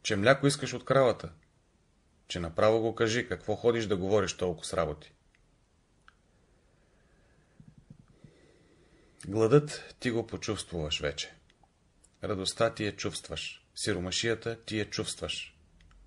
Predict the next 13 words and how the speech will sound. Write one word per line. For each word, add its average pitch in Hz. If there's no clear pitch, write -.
Здравето 104
ти 107
го 101
чувстваш, -
болестта 101
ти 113
я 110
чувстваш, -
всичките -
незгоди, 90
температурата, 95
светлината, 104
страданията. 98